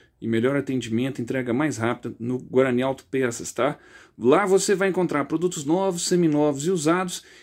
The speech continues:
e também novos com pequenos detalhes como este, tá?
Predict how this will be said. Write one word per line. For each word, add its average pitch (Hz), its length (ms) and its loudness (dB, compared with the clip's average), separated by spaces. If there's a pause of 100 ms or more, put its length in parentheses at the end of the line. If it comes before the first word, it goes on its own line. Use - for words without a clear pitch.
e 156 120 -2
também 180 340 4
novos 196 540 0
com 196 160 -6
pequenos 214 520 -4
detalhes 185 520 0
como 196 300 2
este, 123 340 2
tá? 170 200 0